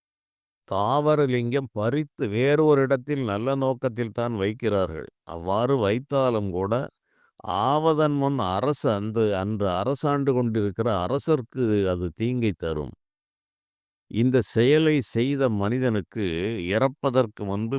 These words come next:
பெரிய கொடிய தீராத நோய்களெல்லாம் வந்து சேர்ந்திடும். இதை நான் கூறவில்லை,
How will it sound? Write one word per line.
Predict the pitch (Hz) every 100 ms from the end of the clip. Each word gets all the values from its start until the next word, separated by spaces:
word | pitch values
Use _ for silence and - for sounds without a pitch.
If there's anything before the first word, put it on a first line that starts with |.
| 113
பெரிய | 120 120 147 147 -
கொடிய | 113 127 139 131 90
தீராத | 110 127 127 123 117
நோய்களெல்லாம் | 95 95 131 127 117 101 90 92 101
வந்து | 90 85 82
சேர்ந்திடும். | - 90 82 78 90 113 _ _ _ _ _ -
இதை | 117 127 120
நான் | 98 101 131
கூறவில்லை, | 127 127 120 107 95 104